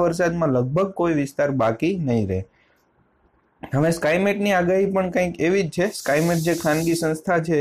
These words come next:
એ પણ આગાહી કરે છે. તો સ્કાયમેટનું કહેવું છે કે એકવીસ થી ત્રેવીસ જુલાઈમાં દક્ષિણ ગુજરાતમાં સારો વરસાદ પડ્યો,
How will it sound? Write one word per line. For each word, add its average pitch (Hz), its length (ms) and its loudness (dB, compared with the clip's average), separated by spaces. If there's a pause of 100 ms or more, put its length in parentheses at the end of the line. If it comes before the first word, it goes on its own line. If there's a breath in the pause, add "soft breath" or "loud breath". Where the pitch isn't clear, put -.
એ 147 40 2
પણ 156 240 0
આગાહી 139 400 2
કરે 175 280 0
છે. 156 200 -4 (420 soft breath)
તો 156 60 0
સ્કાયમેટનું 190 680 0
કહેવું 180 300 2
છે 151 160 0
કે 147 160 -2 (100)
એકવીસ 202 520 -2
થી 214 160 0
ત્રેવીસ 185 480 0
જુલાઈમાં 147 580 2
દક્ષિણ 202 420 0
ગુજરાતમાં 175 640 0
સારો 147 380 2
વરસાદ 135 420 -2
પડ્યો, 107 300 -2